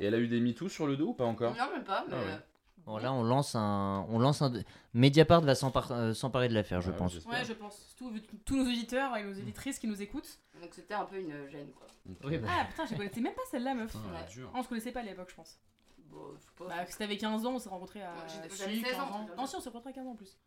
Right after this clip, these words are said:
Speaker 2: J'avais seize ans. Enfin, c'était il y a longtemps, quoi.
Speaker 1: C'était
Speaker 3: Bah,
Speaker 1: quoi, ça ?
Speaker 3: mes missions staff Miss sont sujets, c'est pas des sujets de honte, mais au
Speaker 4: Non,
Speaker 3: plus
Speaker 4: c'est
Speaker 3: d'ane-,
Speaker 4: marrant.
Speaker 3: ouais, d'anecdotes, mais où... où, ouais, ouais, où c'était vraiment, euh...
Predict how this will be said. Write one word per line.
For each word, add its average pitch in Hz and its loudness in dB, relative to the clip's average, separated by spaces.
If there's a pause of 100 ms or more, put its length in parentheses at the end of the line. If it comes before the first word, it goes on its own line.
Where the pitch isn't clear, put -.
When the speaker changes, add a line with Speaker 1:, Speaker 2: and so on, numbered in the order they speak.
(160)
Speaker 2:
J'avais 170 -10
seize 202 -12
ans. 247 -14 (920)
Enfin, 175 -20
c'était 190 -14
il - -8
y - -8
a - -10
longtemps, 165 -14
quoi. 147 -20 (920)
Speaker 1:
C'était - 4
Speaker 3:
Bah, 135 8
Speaker 1:
quoi, 139 -6
ça ? 160 -2
Speaker 3:
mes 139 6
missions 143 4
staff 156 2
Miss 165 0
sont 123 0
sujets, 127 -8
c'est 143 -6
pas 208 4
des 196 0
sujets 135 0
de 127 2
honte, 202 -2
mais 120 2
au 117 -4
Speaker 4:
Non, 110 -6
Speaker 3:
plus 147 -4
Speaker 4:
c'est 208 -8
Speaker 3:
d'ane-, 120 4
Speaker 4:
marrant. 123 0
Speaker 3:
ouais, 135 2
d'anecdotes, 110 -2
mais 98 0
où... 98 -2 (520)
où, 107 -4
ouais, 127 2
ouais, 139 2
où 113 0
c'était - -8
vraiment, 110 -2
euh... 95 -4